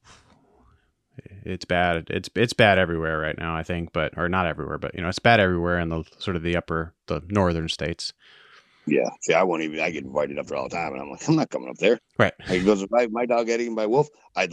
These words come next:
Speaker 2: I'd move there, and I would make it my mission of life to kill every single wolf I could ever find."
Speaker 1: <laughs> Right, exactly. Exactly. What, what Eric did, which I thought, which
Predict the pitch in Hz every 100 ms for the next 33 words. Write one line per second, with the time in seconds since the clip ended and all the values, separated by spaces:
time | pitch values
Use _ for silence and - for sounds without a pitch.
0 | 98 95 90 107 143 90 98 95 92 92
1 | 92 85 82 87 98 95 90 95 104 98
2 | 98 117 - 87 - 90 85 95 87 90
3 | 87 80 78 - 95 156 165 147 139 147
4 | 107 110 104 95 92 - 113 107 104 -
5 | _ - 131 135 110 107 98 - 92 -
6 | - - 117 113 - _ - 120 110 -
7 | 131 180 - - 98 104 - 101 - 120
8 | 120 107